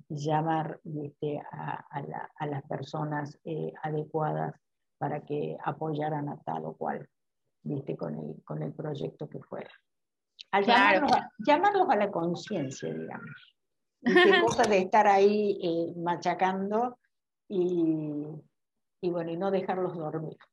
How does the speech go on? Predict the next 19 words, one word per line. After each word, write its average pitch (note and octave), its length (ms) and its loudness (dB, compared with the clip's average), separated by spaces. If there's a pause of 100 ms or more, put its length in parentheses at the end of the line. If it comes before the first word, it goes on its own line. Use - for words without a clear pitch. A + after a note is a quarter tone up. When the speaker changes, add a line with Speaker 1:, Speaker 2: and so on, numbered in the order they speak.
(140)
Speaker 1:
Que D3+ 80 0
su F#3 160 -2
conciencia G3 560 2
no F#3+ 100 2
los F#3+ 160 2
dejara E3+ 340 -2
dormir. - 380 -4 (160)
<laughs> - 800 0 (240)
Hasta G3 320 2
que G3 120 6
no F#3+ 140 4
atendieran, F#3 840 4
hasta E3 280 -4
que E3 100 0
no E3+ 120 -2
atendieran E3 640 0
nuestro, D3 540 -8 (440)
nuestro D#3+ 440 -4
pedido. D#3 340 -4